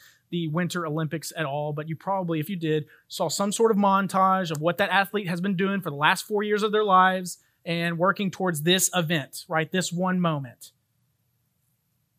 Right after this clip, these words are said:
And they did it all for a shiny medal. Right? Back in Paul's day, it was a, it was a wreath,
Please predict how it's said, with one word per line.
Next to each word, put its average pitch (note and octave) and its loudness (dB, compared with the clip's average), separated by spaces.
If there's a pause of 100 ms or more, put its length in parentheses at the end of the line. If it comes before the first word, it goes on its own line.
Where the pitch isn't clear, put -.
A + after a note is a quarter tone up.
(1400)
And C3+ -10
they D#3 -4
did E3+ -2
it D#3 -2
all F3+ 0
for D#3 -4
a D3+ -4
shiny E3 -8 (180)
medal. C#3 -4 (1400)
Right? B2+ -18
Back D3 -6
in E3 -2
Paul's D#3+ -4
day, F3+ 0
it E3 -10
was D#3 -6
a, D3+ -4 (340)
it D#3 -8
was D3 -4
a C#3+ -4
wreath, D3 -6